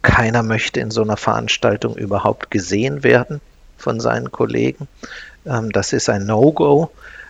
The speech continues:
Äh, das heißt, man muss Dinge anders formulieren und kommunizieren. Wenn man,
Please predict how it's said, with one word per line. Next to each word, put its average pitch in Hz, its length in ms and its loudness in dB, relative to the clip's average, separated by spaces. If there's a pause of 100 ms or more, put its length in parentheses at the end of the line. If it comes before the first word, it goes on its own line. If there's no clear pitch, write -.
Äh, 110 160 0
das - 260 -2
heißt, 117 320 -4
man 110 140 -2
muss 117 300 -6
Dinge 113 380 -2
anders 127 440 0
formulieren 113 1000 0
und 98 240 -6
kommunizieren. 101 1080 -4
Wenn 107 180 -2
man, 107 280 -2